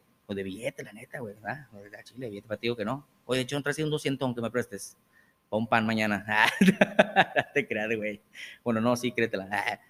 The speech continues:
Oye, no, pues ya está, mi gente, los dejo, pásala bien bonito, ojalá que se la estén pasando bien padre con su familia, los que estén escuchando esto en el carro, en la carretera,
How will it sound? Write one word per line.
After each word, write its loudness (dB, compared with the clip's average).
Oye, 8
no, 4
pues 4
ya 8
está, 6
mi 2
gente, 2
los 6
dejo, 4
pásala 4
bien 6
bonito, 2
ojalá 0
que -2
se 4
la 4
estén -2
pasando -2
bien 0
padre 4
con 0
su -2
familia, 2
los 0
que -6
estén 0
escuchando 2
esto 4
en 2
el 0
carro, 8
en 4
la 4
carretera, 4